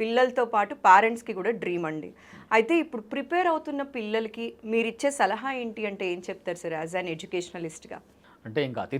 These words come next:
Speaker 2: త్వరలో పిల్లలు నీట్ ఎగ్జామ్ రాయబోతున్నారు మేడం.
Speaker 1: Yes, sir.
Speaker 2: So ఫిఫ్త్ అంటే దగ్గరలో ఉంది. So ఈ పరీక్ష రాయబోతున్న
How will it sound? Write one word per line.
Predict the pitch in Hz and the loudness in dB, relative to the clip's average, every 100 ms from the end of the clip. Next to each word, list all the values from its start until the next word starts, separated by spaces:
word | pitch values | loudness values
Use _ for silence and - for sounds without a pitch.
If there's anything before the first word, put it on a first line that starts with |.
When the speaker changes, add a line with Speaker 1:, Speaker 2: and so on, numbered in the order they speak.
| 139 | -4
Speaker 2:
త్వరలో | 135 135 139 147 135 107 | -2 0 2 2 2 -4
పిల్లలు | 120 123 123 113 101 110 107 | -6 -4 -4 -4 -8 -12 -10
నీట్ | 123 110 | -8 -10
ఎగ్జామ్ | 95 104 98 87 | -10 -12 -10 -10
రాయబోతున్నారు | 85 87 - 151 123 113 | -12 -12 -16 -20 -20 -20
మేడం. | - - | -12 -10
Speaker 1:
Yes, | 175 - | -10 -14
sir. | - - _ _ - | -20 -20 _ _ -20
Speaker 2:
So | - - | -16 -10
ఫిఫ్త్ | 120 - 110 | -10 -10 -12
అంటే | 95 127 113 - 101 | -8 -6 -6 -8 -10
దగ్గరలో | 104 107 107 92 | -8 -6 -8 -10
ఉంది. | 82 - _ _ - - _ _ - | -14 -18 _ _ -20 -20 _ _ -16
So | - 127 | -12 -6
ఈ | 143 139 | -6 -2
పరీక్ష | 127 139 - 165 | -4 -4 -4 -2
రాయబోతున్న | 131 127 123 120 113 | 0 -2 -4 -8 -8